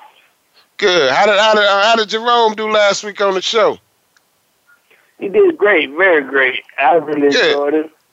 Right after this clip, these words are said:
Speaker 1: Good.
Speaker 2: Uh,
Speaker 1: And I heard you
Speaker 2: I
Speaker 1: gave,
Speaker 2: thought,
Speaker 1: I get,
Speaker 2: I
Speaker 1: I heard
Speaker 2: thought
Speaker 1: you gave him a call.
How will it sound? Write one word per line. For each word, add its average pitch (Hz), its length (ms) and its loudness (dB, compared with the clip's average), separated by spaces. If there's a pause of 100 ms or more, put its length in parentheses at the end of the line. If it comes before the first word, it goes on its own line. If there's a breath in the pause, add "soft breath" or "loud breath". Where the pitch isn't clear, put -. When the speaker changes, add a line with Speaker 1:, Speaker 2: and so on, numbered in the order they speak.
(440)
Speaker 1:
Good. 165 440 0
Speaker 2:
Uh, 131 360 2
Speaker 1:
And 135 100 2
I 180 100 2
heard 214 180 2
you 185 60 2
Speaker 2:
I 135 100 0
Speaker 1:
gave, 185 180 0
Speaker 2:
thought, 139 200 2
Speaker 1:
I 175 80 0
get, 180 300 0
Speaker 2:
I - 20 0
Speaker 1:
I 170 40 0
heard 214 160 2
Speaker 2:
thought 214 80 -4
Speaker 1:
you - 60 -14
gave 196 220 0
him 180 100 -2
a 165 60 -4
call. 202 480 2